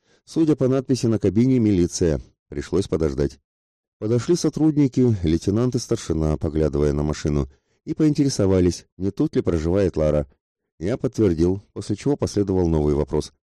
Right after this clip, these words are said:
«Вы будете её сожителем?» «Вроде как да». «У нас к вам вопросы, придётся проехать с нами».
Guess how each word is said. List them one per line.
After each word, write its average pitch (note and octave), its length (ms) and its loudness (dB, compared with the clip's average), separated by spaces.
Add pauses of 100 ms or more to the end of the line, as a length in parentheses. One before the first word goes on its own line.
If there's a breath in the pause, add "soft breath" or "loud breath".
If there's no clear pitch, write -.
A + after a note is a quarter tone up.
(320)
«Вы G#2 160 -2
будете A#2 340 2
её A2+ 160 6
сожителем?» F2+ 640 0 (240)
«Вроде C2+ 320 -4
как B1+ 180 -6
да». D#2 220 -4 (580)
«У E2 80 -12
нас G#2+ 220 -4
к - 60 -8
вам A2 180 2
вопросы, G#2+ 580 0
придётся F2+ 380 -2
проехать F#2 400 0
с - 60 -8
нами». D#2+ 280 0